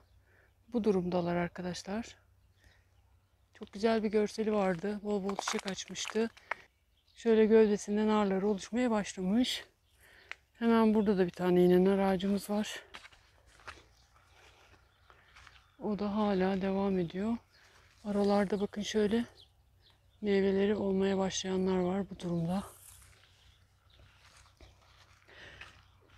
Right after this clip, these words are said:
Burada da yine bir cevizimiz var. Şimdi her meyvenin tabii bölgesine göre olgunlaşması ya da türüne göre verimi değişiyor arkadaşlar. O yüzden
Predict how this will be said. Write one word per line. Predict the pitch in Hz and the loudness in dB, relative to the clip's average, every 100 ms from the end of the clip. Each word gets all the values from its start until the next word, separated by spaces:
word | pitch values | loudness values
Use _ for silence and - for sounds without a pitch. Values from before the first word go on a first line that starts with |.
| - | -16
Burada | 208 196 202 | -10 -6 -4
da | 190 | 0
yine | 185 180 175 | 0 2 0
bir | 175 175 - - - - - 180 | 0 -2 -4 -6 -10 -16 -18 -10
cevizimiz | 190 185 175 190 202 196 208 | -6 -6 -6 -4 -4 -4 -4
var. | 214 233 - - _ _ _ - - - - - - | -4 -6 -12 -18 _ _ _ -20 -20 -20 -20 -20 -16
Şimdi | - 247 240 | -2 2 6
her | 254 269 | 10 10
meyvenin | 254 233 226 226 240 | 12 8 8 8 6
tabii | 240 226 208 | 6 4 8
bölgesine | 226 214 220 - 226 | 8 8 4 0 0
göre | 220 208 | 4 6
olgunlaşması | 208 208 214 214 214 - 208 196 190 185 - - - - | 6 4 8 8 8 4 -2 0 0 0 -4 -18 -20 -4
ya | 214 | 4
da | 208 | 6
türüne | 208 - 220 220 226 | 6 4 8 10 10
göre | 208 196 202 | 8 6 8
verimi | 214 214 214 214 269 - - - - - | 10 10 10 10 8 4 -18 -20 -20 2
değişiyor | 226 226 - 247 220 | 6 6 4 4 4
arkadaşlar. | 180 - 196 202 - 226 | 4 0 -2 -2 0 2
O | 226 | 2
yüzden | 208 220 269 | 4 4 4